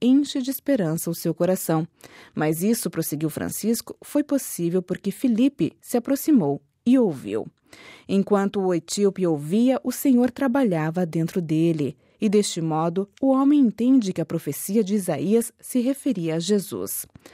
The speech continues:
A sua fé em Jesus então cresceu a tal ponto que, quando chegaram onde estava a água, pede para ser batizado. Foi ele quem pediu o batismo,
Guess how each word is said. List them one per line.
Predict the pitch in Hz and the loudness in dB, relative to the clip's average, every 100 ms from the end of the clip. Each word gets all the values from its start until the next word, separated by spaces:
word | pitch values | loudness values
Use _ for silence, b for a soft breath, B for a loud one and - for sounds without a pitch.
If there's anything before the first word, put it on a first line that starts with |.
| B B - | B B -6
A | 170 | -4
sua | - 165 | 0 -2
fé | - 190 | 0 0
em | 190 | 0
Jesus | 175 147 156 196 202 | -2 -4 0 0 2
então | 175 123 190 | 0 0 0
cresceu | 214 202 147 - 240 | 0 -2 -2 0 2
a | 202 | 0
tal | - 233 | -2 -4
ponto | 220 190 247 330 - | -2 0 2 2 -2
que, | 180 156 | -6 -6
quando | - 175 269 285 247 | -2 0 2 2 0
chegaram | - 147 147 180 214 175 - | -2 -2 0 2 2 0 0
onde | 180 165 | -2 -2
estava | - 170 190 | -4 -2 0
a | 202 | 0
água, | 151 156 175 196 b b b | 0 0 0 -2 b b b
pede | 247 262 254 | 0 2 0
para | 254 262 | -2 -4
ser | 269 - 160 | -4 -2 -2
batizado. | 147 196 - 208 160 107 69 131 - _ B B B B | -2 -4 -2 -4 -2 -4 -2 -4 -6 _ B B B B
Foi | - 170 156 | -4 -2 2
ele | 196 302 247 | 2 4 2
quem | 175 165 | 0 -4
pediu | 170 151 165 | -4 -4 -4
o | |
batismo, | - - 175 151 160 123 | -4 -4 -2 -2 -2 -4